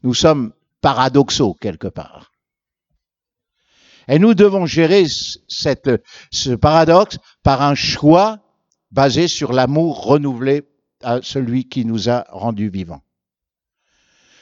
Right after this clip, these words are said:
C'est notre foi, choix, c'est notre effort, c'est notre rôle.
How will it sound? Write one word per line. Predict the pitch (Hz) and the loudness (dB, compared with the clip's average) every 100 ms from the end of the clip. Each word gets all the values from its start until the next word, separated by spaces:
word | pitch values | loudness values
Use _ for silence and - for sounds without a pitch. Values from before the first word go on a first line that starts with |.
| - | -10
C'est | - 156 | 0 2
notre | 156 156 - 139 | 2 0 -2 -8
foi, | - - 165 - 104 | -6 0 0 0 -8
choix, | - 180 139 - _ - | 0 2 2 -2 _ -12
c'est | - 139 | -6 -4
notre | 139 - - | -4 -4 -2
effort, | 165 170 120 - _ _ _ _ - | 0 2 2 0 _ _ _ _ -14
c'est | - 180 | -2 0
notre | 175 180 170 165 | 4 2 4 4
rôle. | 147 196 135 | 6 4 2